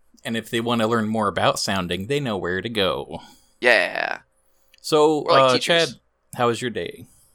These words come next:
Speaker 2: My day was all right. I was supposed to get up at five today to go to a meeting at six, and then I got a text at three in the morning telling me not to get up at five to go to the meeting 'cause it was canceled, so I didn't. Went back to bed. It was great. And then I got up and got to work,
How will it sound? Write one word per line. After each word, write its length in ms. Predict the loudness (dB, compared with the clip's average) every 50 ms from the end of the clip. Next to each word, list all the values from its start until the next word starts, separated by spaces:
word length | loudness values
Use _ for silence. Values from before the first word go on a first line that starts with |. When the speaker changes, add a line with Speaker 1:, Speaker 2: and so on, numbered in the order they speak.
| _ _ _ _ _ _ -20 -20 -8 -4
Speaker 2:
My 100 | -2 2
day 120 | 2 4 4
was 160 | 2 2 2
all 160 | 4 2 4
right. 300 | 2 2 0 -2 -4 -8 _ _ _ _ _ _ _ 0
I 80 | 2 2
was 160 | 2 2 0
supposed 380 | -2 -2 -2 -2 -2 -2 -2 -4
to 100 | -6 -4
get 120 | 0 2
up 160 | 2 2 0 0
at 180 | -2 -2 -2
five 440 | -4 -6 -4 2 4 4 4 4 2
today 380 | -4 -6 -2 0 0 0 0 -2
to 120 | -4 -6
go 120 | -4 -4
to 100 | -4 -4 -4
a 40 | -6
meeting 320 | -4 -4 -4 -4 -4 -4
at 140 | -6 -6 -6
six, 540 | -8 -8 -4 -2 -2 -2 -2 -4 -12 -14 -12 -12
and 120 | -8 -2 0
then 100 | 2 2
I 100 | 4 4
got 140 | 4 4 2
a 40 | 0
text 400 | -4 -4 -4 -4 -4 -2 -2 -2
at 100 | -2 -2
three 220 | -4 0 2 2
in 60 | 2 2
the 60 | 0
morning 400 | -2 -2 0 0 0 0 -2 -4
telling 240 | -4 -4 -4 -4 -4
me 60 | -4
not 200 | -4 -4 -4 -4 -6
to 60 | -6
get 140 | -4 -2 -2
up 140 | -2 -4
at 100 | -6 -10
five 340 | -6 0 2 4 4 4 4
to 60 | 0
go 120 | -4 -6 -6
to 80 | -8
the 60 | -10 -12
meeting 260 | -10 -8 -8 -8 -8 -10
'cause 140 | -12 -14
it 40 | -14
was 120 | -14 -12 -8
canceled, 520 | -2 -2 0 0 -2 -4 -6 -8 -8 -10 _ _ _ _ _ -12
so 140 | -8 -6 -6
I 20 |
didn't. 440 | -4 -2 0 0 0 0 -2 -10 -16 _ _ _ _ _ _ _ _ -12
Went 120 | -4 0 0
back 140 | 0 0
to 80 | 0 -4
bed. 220 | -2 -2 0 0 -2
It 40 | -4
was 120 | -8 -10
great. 360 | -6 0 2 2 2 2 0 -2
And 80 | 2
then 100 | 4 6
I 100 | 8 8
got 200 | 8 8 6 6
up 120 | 6 4 2
and 80 | 2
got 140 | 2 2 2
to 60 | 0 -4
work, 420 | -2 2 2 2 2 2 -2 -6